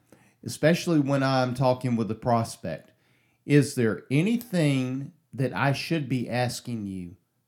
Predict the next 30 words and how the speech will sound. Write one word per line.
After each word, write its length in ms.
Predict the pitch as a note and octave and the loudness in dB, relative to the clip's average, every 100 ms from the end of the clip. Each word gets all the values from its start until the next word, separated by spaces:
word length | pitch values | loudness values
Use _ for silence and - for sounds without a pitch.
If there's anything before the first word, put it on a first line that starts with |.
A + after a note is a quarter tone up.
| _ | _
that 160 | A2 G2 | -8 -6
I 100 | F#2 | -8
haven't?" 580 | F2 F#2+ D#2+ - - - _ _ _ _ _ _ - - - - _ | -8 -10 -10 -14 -20 -20 _ _ _ _ _ _ -20 -18 -18 -20 _
So 200 | - A2+ | -4 0
I'm 160 | C3 | 2
gonna 160 | G3 E3 | 0 0
kind 320 | E3+ C#3+ C3 | 0 0 0
of 320 | A#2+ A2+ G#2 | 0 -2 -6
move 220 | B2 C3 B2+ | -4 -4 0
that 180 | B2+ | -2
around 380 | A2+ A2+ A2+ A2+ | 0 -2 -2 -2
to 220 | G#2 G#2+ | -4 -6
when 180 | G2 D#3 | -4 -2
you're 140 | F3 C#3 | -2 -2
interviewing 540 | C#3+ C3 G#2 A2+ G#2 | 0 0 0 0 0
an 200 | G2 F#2 | -2 -4
accountant 600 | E2+ C#3 C3 G2+ - - - _ _ _ _ | -6 -4 -4 -6 -12 -20 -20 _ _ _ _
that 320 | G2 A#2 G2+ A2+ | -2 0 0 2
you're 160 | C#3 | 2
gonna 160 | C#3 B2 | 2 2
be 120 | A2 | 0
working 540 | G2 B2 D3 - A2 | 0 0 0 -2 -4
with, 380 | F2+ E2+ F2 - - _ _ | -4 -6 -10 -12 -20 _ _
what 260 | - A#2+ - | -2 0 0
question 560 | - E3 D#3+ - D#3 D3 | -2 -2 -2 -4 -6 -6
should 300 | - D#3 C#3 | -4 -6 -4
you 160 | C#3+ | -2
ask 320 | B2+ C3+ - | 0 -2 -6
him? 180 | G#2 E2+ F#2 | -12 -10 -2
Well, 440 | B2 D#3+ G#3 - | 0 2 0 -8